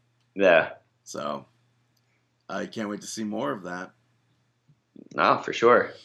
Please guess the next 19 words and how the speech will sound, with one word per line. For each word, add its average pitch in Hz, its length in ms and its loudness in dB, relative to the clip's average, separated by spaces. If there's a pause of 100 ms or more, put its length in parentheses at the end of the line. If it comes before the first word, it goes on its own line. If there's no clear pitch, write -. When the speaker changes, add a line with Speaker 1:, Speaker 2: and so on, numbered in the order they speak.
(540)
Speaker 2:
Um, 131 880 4 (640)
T 147 240 -2
N 135 160 2
A 143 440 0 (220)
is 110 180 -6
no 120 140 -2
longer 120 280 -4
a 107 40 -8
thing. 131 280 -4
Impact 143 460 4
Wrestling 147 640 2
is 120 260 0
now 127 200 6
gonna 135 160 2
be 131 100 0
working 120 500 0
with 113 320 0 (360)
triple 110 400 -2
A. 151 280 2